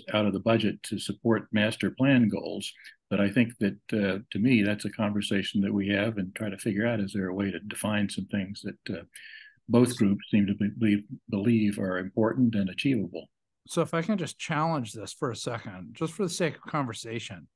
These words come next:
Speaker 1: Sure.
Speaker 2: If there is no set number, why distill it down at all? There must be some set number in order, because you, you've, you've, you've put, pulled four things out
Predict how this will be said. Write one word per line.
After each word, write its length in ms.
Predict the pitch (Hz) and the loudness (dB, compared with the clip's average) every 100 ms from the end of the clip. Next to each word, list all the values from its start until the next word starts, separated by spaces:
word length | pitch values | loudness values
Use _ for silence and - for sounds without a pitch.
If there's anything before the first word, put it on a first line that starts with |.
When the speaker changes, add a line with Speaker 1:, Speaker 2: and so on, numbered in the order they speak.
| _ - | _ -4
Speaker 1:
Sure. 180 | 131 | 0
Speaker 2:
If 140 | - - | 2 2
there 180 | 147 139 | 2 4
is 260 | 170 175 | 2 2
no 640 | 170 147 147 156 151 147 - _ _ _ | 2 2 4 2 2 -2 -8 _ _ _
set 400 | - - 156 139 - _ _ _ _ - | -10 -2 -2 -2 -8 _ _ _ _ -4
number, 580 | 139 127 92 - - _ _ _ _ _ _ _ _ _ _ _ _ _ | -2 -2 -4 -8 -12 _ _ _ _ _ _ _ _ _ _ _ _ _
why 420 | 123 135 156 170 | -2 2 4 2
distill 540 | 165 151 - 165 143 139 | 0 -4 -2 0 0 -2
it 120 | 117 | -2
down 400 | 135 135 131 - | -2 0 0 -4
at 120 | 123 113 | -6 -4
all? 320 | 147 135 - _ _ _ _ _ _ _ _ _ _ | -4 -6 -10 _ _ _ _ _ _ _ _ _ _
There 100 | 151 | 0
must 360 | 139 196 - 170 | 2 2 0 -4
be 100 | 160 | -4
some 380 | - 196 254 | 0 6 6
set 320 | - - 98 - | 4 -2 -8 -12
number 420 | 85 82 104 101 110 _ _ | -20 -18 -16 -16 -18 _ _
in 160 | 147 131 | -2 0
order, 280 | 139 123 120 | 0 0 -4
because 340 | 139 151 131 | -4 -2 -2
you, 140 | 143 | -4
you've, 360 | 147 135 139 127 _ _ 165 | -4 -2 -4 -6 _ _ -8
you've, 200 | 127 120 _ _ _ _ _ _ | -8 -8 _ _ _ _ _ _
you've 300 | 147 131 - | -8 -8 -10
put, 320 | - 165 160 | -2 0 -2
pulled 320 | - 160 120 | -2 -2 -2
four 400 | - - 160 165 | -6 -4 0 0
things 420 | 131 175 175 147 113 | 0 -4 -2 -4 -6
out 320 | 92 92 | -8 -10